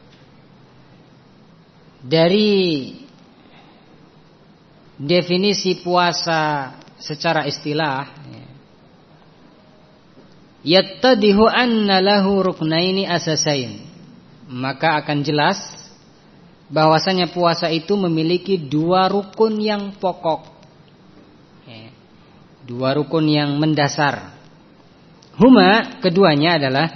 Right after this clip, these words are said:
al-awwal, yang pertama, al-imsaku 'anil mufattirat min tulu'il fajri ila ghurubisy syams. Yang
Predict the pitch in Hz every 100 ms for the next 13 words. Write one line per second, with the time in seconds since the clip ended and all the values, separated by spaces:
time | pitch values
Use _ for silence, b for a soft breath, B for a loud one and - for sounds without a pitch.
0 | - - - - - - - - - _
1 | _ - 175 233 220 202 185 175 180 170
2 | 170 165 180 208 151 - - - - -
3 | 165 170 165 160 156 - 180 185 180 165
4 | 151 160 151 151 147 151 147 - 139 143
5 | 175 196 208 196 - - - - 156 165
6 | 156 147 147 151 180 175 175 143 135 185
7 | 156 165 196 226 - 156 151 143 123 143
8 | 180 135 - - 117 98 - - - -
9 | - - _ _ - - - _ _ _
10 | _ _ _ - - - - - - -
11 | _ _ - - - - _ _ _ _
12 | _ B B B B - 117